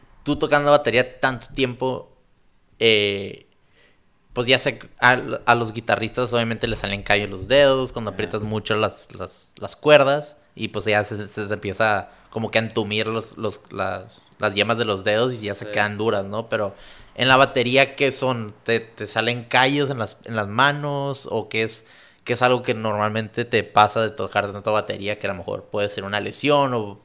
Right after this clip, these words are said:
Speaker 1: o algo que siempre dices,
Speaker 2: Ah,
Speaker 1: "Chale,
Speaker 2: güey.
Speaker 1: siempre me, siempre me molesta esto, pero pues sigo tocando porque me
Speaker 2: Sí.
Speaker 1: encanta"?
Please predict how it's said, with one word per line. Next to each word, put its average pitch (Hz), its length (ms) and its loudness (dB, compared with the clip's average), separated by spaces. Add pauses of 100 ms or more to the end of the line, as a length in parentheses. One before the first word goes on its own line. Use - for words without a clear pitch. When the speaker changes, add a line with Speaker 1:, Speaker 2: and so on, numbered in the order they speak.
Speaker 1:
o 123 220 0
algo 113 240 0
que 117 140 -6
siempre 107 340 -8
dices, 107 260 -8
Speaker 2:
Ah, 95 60 -12
Speaker 1:
"Chale, 95 220 -8
Speaker 2:
güey. 107 140 -4
Speaker 1:
siempre 123 260 -4
me, 107 180 -8 (540)
siempre 127 300 -2
me 127 180 -2
molesta 113 560 2
esto, 120 240 -2
pero 110 160 -6
pues 101 120 -10
sigo 107 200 -2
tocando 95 400 -8
porque 98 220 -12
me 98 120 -10
Speaker 2:
Sí. 104 60 -8
Speaker 1:
encanta"? 101 340 -6